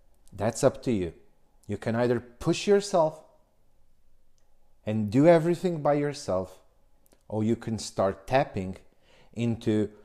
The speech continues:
what I like to call other people's time, and you can utilize other people's time to achieve your higher goal.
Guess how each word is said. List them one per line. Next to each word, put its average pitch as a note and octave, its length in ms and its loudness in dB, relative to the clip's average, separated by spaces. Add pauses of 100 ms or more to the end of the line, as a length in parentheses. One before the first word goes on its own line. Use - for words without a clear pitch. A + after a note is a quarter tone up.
(600)
what G2+ 300 2
I A#2 100 8
like C3+ 340 2
to - 80 -8
call E2 440 -10 (480)
other A2 260 2
people's D#3 480 -4
time, G#2 380 -4 (1300)
and G#2+ 360 -4
you G#2+ 140 -4
can G#2+ 300 -6
utilize G#2+ 960 -2 (260)
other G#2+ 280 0
people's F#2+ 540 -8
time G#2 400 -4 (420)
to A2 140 2
achieve G2+ 520 -2
your F#2+ 200 -2
higher F2+ 480 -8
goal. G#2 480 2